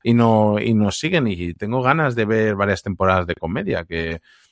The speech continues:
al menos tres, como pasó con Mira lo que has hecho, de, de Berto Romero, eh, serie que añoro y echo de menos, o, o Luimelia. Eh, Borja, Diana, por favor, la quinta temporada, i-, irla preparando.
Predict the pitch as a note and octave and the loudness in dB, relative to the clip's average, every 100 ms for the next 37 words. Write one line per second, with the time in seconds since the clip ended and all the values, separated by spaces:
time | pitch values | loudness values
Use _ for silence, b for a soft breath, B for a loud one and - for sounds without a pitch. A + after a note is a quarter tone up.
0 | _ E2+ F2+ G2+ A#2+ - - B2 D3 - | _ -4 -2 0 0 -2 2 2 2 -4
1 | G2 F#2+ - E2+ G2 F#2+ F2+ F#2+ F#2 F#2 | -8 -6 -6 -6 -6 -6 -4 -2 2 2
2 | F2+ E2 - D3 - E2+ E2 D#2+ D#2+ E2 | 0 -4 -4 -6 -4 -2 0 0 0 0
3 | E2 - E2 D#2+ G2+ C#3+ D#2 D#2 D#2 - | -2 -2 -4 -2 0 2 2 0 0 -4
4 | E2 F#2 - E2+ D#2+ E2 F2+ G#2 A2 A2+ | -2 -2 0 0 0 -2 0 2 4 2
5 | G#2+ F2 - F2+ F2 F2+ A2 A#2+ - F2 | 2 0 0 -2 -2 0 2 2 0 -4
6 | E2 C2+ F2 E2 F2+ F#2 G#2+ A#2 B B | -2 0 0 -2 -2 0 0 -2 B B
7 | _ - E2+ D2+ - F#2 - E2+ E2+ E2 | _ -2 0 0 -2 -2 -2 -4 -4 -8
8 | D#2 - - D#2+ D#2+ D#2 G2+ G2 E2 D2 | -6 -6 -6 -4 -4 -6 -8 -6 -8 -8
9 | - - C#2+ A#1+ - - - G2 - G#2 | -8 -4 -4 -6 -12 -16 -6 -2 -2 0
10 | F#2+ - - A2 - - | -2 -2 -4 -6 -4 -6